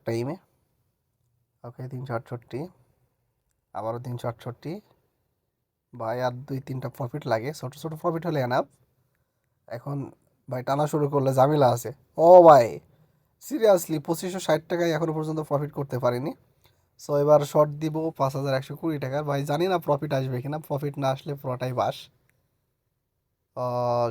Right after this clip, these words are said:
shit man! So আবারও শর্ট দিব দশ হাজার টাকার, দেখা যাক কপালে কি আছে। Yes! Oh my God! Finally আমরা কিন্তু আমাদের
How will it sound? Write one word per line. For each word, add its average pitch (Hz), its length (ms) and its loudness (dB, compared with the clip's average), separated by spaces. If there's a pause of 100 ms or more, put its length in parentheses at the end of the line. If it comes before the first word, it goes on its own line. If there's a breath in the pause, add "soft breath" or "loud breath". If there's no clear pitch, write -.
(160)
shit 117 580 -4 (160)
man! 107 600 -4 (1400)
So - 120 -18
আবারও 147 220 -2
শর্ট 151 240 0 (120)
দিব 151 140 -2 (880 loud breath)
দশ 143 200 2
হাজার 127 260 -2
টাকার, 143 220 -6 (120)
দেখা 127 240 -6
যাক 139 120 -6 (100)
কপালে 131 380 -10
কি 135 120 -12
আছে। 117 260 -8 (1080)
Yes! 175 280 8 (340)
Oh 170 720 12 (200)
my 156 440 12 (260)
God! 160 200 10 (1000)
Finally 160 500 8 (520)
আমরা 147 200 2 (100)
কিন্তু 160 240 -4
আমাদের 143 240 2